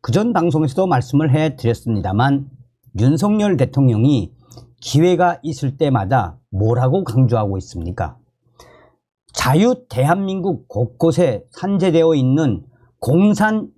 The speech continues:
전체주의 세력들과 반국가 세력들을 척결하지 못하면 자유 대한민국이 위험에 빠질 수 있다라고 강조하지요. 작년도에도 윤석열 대통령은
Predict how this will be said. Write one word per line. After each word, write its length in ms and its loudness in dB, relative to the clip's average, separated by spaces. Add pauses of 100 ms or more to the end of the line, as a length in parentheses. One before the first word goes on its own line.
(100)
전체주의 760 2
세력들과 800 -2 (600)
반국가 1000 -2
세력들을 800 0 (380)
척결하지 580 -2
못하면 580 0 (480)
자유 480 0 (100)
대한민국이 1000 0 (340)
위험에 640 2
빠질 260 0
수 220 -2 (100)
있다라고 520 0
강조하지요. 760 -4 (580)
작년도에도 880 2
윤석열 400 2
대통령은 760 2